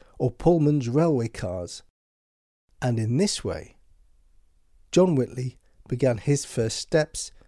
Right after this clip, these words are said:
towards an association with none other than the larger-than-life cowboy, William Cody, better known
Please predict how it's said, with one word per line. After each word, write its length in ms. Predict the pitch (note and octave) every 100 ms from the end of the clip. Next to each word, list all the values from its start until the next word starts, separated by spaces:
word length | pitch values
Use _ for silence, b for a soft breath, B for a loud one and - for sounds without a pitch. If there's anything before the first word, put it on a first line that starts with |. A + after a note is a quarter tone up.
| _ _ _ _
towards 360 | - C3+ B2 B2
an 80 |
association 880 | B2 - D3 C#3 - E3 E3 - A2+
with 140 | A2 B2+
none 280 | D3 E3+ -
other 280 | C3+ G2+ - _ _ _ _ -
than 120 | C#3
the 120 | C3
larger-than-life 920 | C3+ D3+ D3 D3 D3+ D3+ B2 A#2+ -
cowboy, 600 | - D3+ C#3+ A#2 F2+ F2 - - _ _
William 320 | B2 C3 C#3+
Cody, 520 | C3 - B2+ G2+ E2+ - _ _ _ - - _ _ _ - _
better 280 | D3+ E3+ E3
known 380 | B2+ G#2 G#2